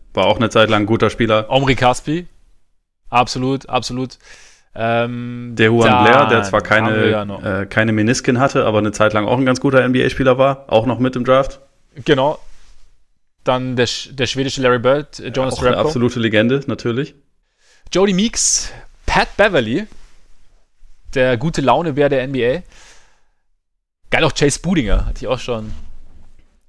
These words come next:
Speaker 2: Oh, geil,
Speaker 1: Absolute
Speaker 2: Typ.
Speaker 1: Legende.
Speaker 2: S-, Sneaky High
Speaker 1: Hab
Speaker 2: Flyer.
Speaker 1: ich mir in N B A two K damals immer geholt, weil er
Speaker 2: Ja,
Speaker 1: danken konnte.
Speaker 2: genau, genau.
Speaker 1: Aus irgendeinem Grund war der immer zu haben. <laughs>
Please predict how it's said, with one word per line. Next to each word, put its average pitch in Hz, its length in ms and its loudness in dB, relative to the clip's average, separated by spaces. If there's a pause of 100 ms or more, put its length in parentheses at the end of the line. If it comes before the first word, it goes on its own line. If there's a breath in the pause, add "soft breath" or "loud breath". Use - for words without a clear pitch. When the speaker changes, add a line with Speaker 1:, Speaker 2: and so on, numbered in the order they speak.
(160)
Speaker 2:
Oh, 123 160 2
geil, 123 180 2
Speaker 1:
Absolute 104 200 -4
Speaker 2:
Typ. 92 40 -8
Speaker 1:
Legende. 95 340 -2
Speaker 2:
S-, 110 100 -4
Sneaky 156 440 -2
High 117 220 0
Speaker 1:
Hab 120 100 2
Speaker 2:
Flyer. - 80 0
Speaker 1:
ich - 60 -4
mir 110 220 2
in 107 200 -2
N 110 160 -2
B 110 160 2
A - 40 0
two 113 120 -4
K 110 200 0
damals 104 300 -2
immer 107 180 -4
geholt, 98 320 -2
weil 98 100 0
er 95 60 2
Speaker 2:
Ja, - 80 6
Speaker 1:
danken 98 200 0
konnte. 98 220 -2
Speaker 2:
genau, 120 340 0
genau. 120 320 -10
Speaker 1:
Aus 113 120 -4
irgendeinem 117 260 2
Grund 110 160 2
war 110 100 6
der 110 100 2
immer 117 180 0
zu 107 160 -2
haben. 120 300 4
<laughs> - 40 0